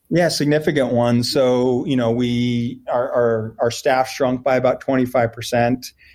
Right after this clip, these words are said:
We sold our building that we owned, um, to be able to, to, to make payroll and do some basic things, um, that we needed to do last year. We cut all spending.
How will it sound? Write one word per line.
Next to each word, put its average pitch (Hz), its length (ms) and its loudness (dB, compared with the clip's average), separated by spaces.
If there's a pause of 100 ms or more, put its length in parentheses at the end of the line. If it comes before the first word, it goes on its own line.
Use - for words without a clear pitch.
(160)
We 123 100 0
sold 127 380 0
our 117 140 2
building 131 600 0
that 123 180 0
we 117 220 2
owned, 135 640 0
um, 113 460 2
to - 100 -14
be 117 120 -2
able 110 200 2
to, 110 360 0 (120)
to, 110 340 2
to - 80 -6
make 117 200 -2
payroll 143 520 0
and 117 120 -6
do 123 140 0
some 113 160 -6
basic 113 360 0
things, 139 420 0 (640)
um, 120 360 0
that 139 100 -2
we 120 100 0
needed 117 240 0
to 120 80 -2
do 123 60 2
last 117 400 0
year. 123 180 2
We 117 460 0
cut 123 200 0
all 117 200 2
spending. 123 840 0